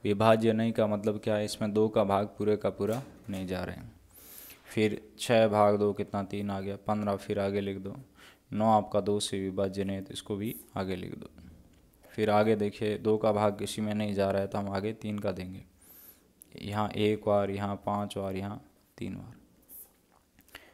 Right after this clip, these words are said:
फिर तीन में तीन का भाग एक बार, पाँच, फिर हमने आगे लिख दिया।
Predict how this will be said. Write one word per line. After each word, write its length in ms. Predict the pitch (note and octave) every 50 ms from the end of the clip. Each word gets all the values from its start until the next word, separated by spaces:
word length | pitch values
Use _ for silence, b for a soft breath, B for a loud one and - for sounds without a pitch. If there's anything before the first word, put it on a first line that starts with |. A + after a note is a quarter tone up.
| B _
फिर 240 | _ - G#2 - - -
तीन 160 | A#2+ A#2 A#2
में 160 | A#2 A2+ G#2+
तीन 240 | G#2 A2 A2 A2 A2
का 100 | G#2 G#2
भाग 280 | G2 G2+ G#2 G2 G2+ G2+
एक 180 | G2+ G2+ G2+ - -
बार, 200 | G2 G2 - -
पाँच, 260 | - G#2 G#2 G#2+ G#2+ -
फिर 200 | - G#2+ G2+ G2+
हमने 280 | F#2+ G2 G2+ A2 C3+ C#3+ - b b b b b b b b b b _ _ _
आगे 260 | G#2 G2+ G#2 G2+ G2+ G2+
लिख 200 | G2 G2 F#2 F#2+
दिया। 260 | F2+ G2 G2 G2